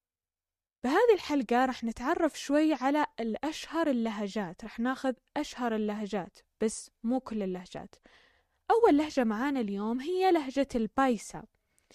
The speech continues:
هذه لهجة البايسا يتكلمون فيها في منطقة أنطيوكيا اللي عاصمتها وأشهر مدينة فيها ميدلين، وريسارالدا، منطقة ريسارالدا، كينديدو،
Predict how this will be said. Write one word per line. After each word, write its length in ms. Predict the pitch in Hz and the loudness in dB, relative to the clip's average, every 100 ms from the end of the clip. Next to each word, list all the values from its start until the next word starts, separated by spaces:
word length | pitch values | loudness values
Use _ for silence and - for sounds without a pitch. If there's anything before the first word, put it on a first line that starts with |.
| - _ _ - | -20 _ _ 0
هذه 300 | 320 453 403 | 4 8 8
لهجة 320 | 285 311 330 262 | 6 2 0 0
البايسا 480 | 226 240 277 - | -2 0 0 0
يتكلمون 600 | 226 - 226 220 233 311 | -4 -4 -4 -2 0 -2
فيها 400 | 262 233 196 180 | -4 -4 -4 -6
في 160 | 185 202 | -6 -4
منطقة 520 | 214 277 226 - 185 - - | -2 -4 -6 -6 -6 -6 -6
أنطيوكيا 800 | 311 - 339 339 - - 262 359 - - _ _ 370 | -6 -2 2 2 0 0 0 -2 -10 -20 _ _ 2
اللي 260 | 381 262 | 2 2
عاصمتها 880 | 190 214 226 - 262 294 - 190 170 - _ _ _ | 0 -2 -4 -4 -4 -4 -6 -10 -10 -14 _ _ _
وأشهر 560 | 240 302 294 311 - 226 | 2 4 4 2 -4 -2
مدينة 380 | 208 214 254 196 | -2 -2 -2 -2
فيها 340 | 247 233 185 | -2 -4 -4
ميدلين، 640 | 185 233 240 233 196 208 415 - _ - _ - | -2 -2 2 0 0 -4 -6 -10 _ -20 _ 0
وريسارالدا، 920 | 349 311 - 196 220 302 294 277 294 | 4 2 0 0 2 2 2 -2 0
منطقة 400 | 233 190 - 202 - | -2 -4 -8 -12 -10
ريسارالدا، 640 | 202 175 185 262 262 269 | -8 -6 -2 -2 0 0
كينديدو، 800 | 269 - 196 190 254 269 240 277 | -2 -4 -4 0 2 2 2 0